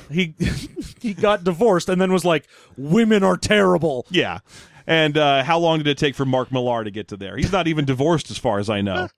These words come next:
Speaker 2: <laughs>
Speaker 1: Uh, so, yeah, the, uh,
Speaker 2: Kids these
Speaker 1: king,
Speaker 2: days.
Speaker 1: the king gets a sword. It's a super sword from Anubis, and it steals souls,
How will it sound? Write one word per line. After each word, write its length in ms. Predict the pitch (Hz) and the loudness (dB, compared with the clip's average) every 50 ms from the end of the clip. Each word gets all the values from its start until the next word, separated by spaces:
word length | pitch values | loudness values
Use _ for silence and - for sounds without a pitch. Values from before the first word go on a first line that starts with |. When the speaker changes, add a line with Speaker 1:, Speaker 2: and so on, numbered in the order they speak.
| _ - | _ -2
Speaker 2:
<laughs> 100 | 277 349 - _ _ _ _ _ - - - - - - - - - 285 - - - - - _ - - | -2 -2 -2 _ _ _ _ _ -20 -20 -20 -20 -18 -18 -18 -14 -14 -14 -14 -14 -20 -20 -20 _ -8 -2
Speaker 1:
Uh, 480 | 160 175 180 185 180 175 165 151 147 | 0 2 4 4 4 2 2 0 -2
so, 200 | 151 - 233 240 | -2 0 2 4
yeah, 280 | 226 190 165 131 117 117 113 - | 4 4 2 0 -2 -4 -8 -10
the, 540 | 98 170 175 185 196 202 202 208 202 196 196 | -14 -4 -2 -2 0 0 0 2 2 2 4
uh, 460 | 196 190 190 190 190 190 190 190 190 180 - - - - - - - | 4 4 4 4 4 4 4 2 0 -2 -6 -10 -12 -12 -14 -16 -18
Speaker 2:
Kids 240 | - - 139 139 - | -6 -4 -4 -4 -2
these 0 | |
Speaker 1:
king, 260 | - - 240 269 269 | 0 0 2 2 2
Speaker 2:
days. 160 | 226 202 190 - | 0 0 0 0
Speaker 1:
the 80 | 185 175 | 0 0
king 300 | - 247 285 311 285 269 | 0 0 0 2 2 2
gets 180 | 240 226 - 220 | 2 2 2 0
a 60 | 202 | -2
sword. 480 | - - 196 180 175 175 175 170 165 - - - - _ _ _ _ | 0 2 2 4 4 4 4 2 0 -4 -8 -20 -20 _ _ _ _
It's 220 | - 196 220 - | 0 0 0 0
a 80 | 220 220 | 0 -2
super 360 | - - 214 202 180 - 180 | 0 2 2 2 2 0 -2
sword 380 | - - 180 170 165 165 160 147 | 0 2 2 4 4 4 2 0
from 200 | - 185 175 165 | 0 0 0 2
Anubis, 520 | 160 147 147 147 143 143 156 151 143 - - | 2 2 2 2 4 2 2 0 0 -4 -8
and 200 | - 170 160 151 | -4 -2 -2 -2
it 100 | 147 139 | -2 -4
steals 480 | - - - - 208 214 214 208 190 - | -6 -6 -2 0 2 2 2 0 0 -2
souls, 600 | - - 202 185 175 170 165 170 165 151 - - | -2 0 2 2 4 4 2 2 2 0 -4 -6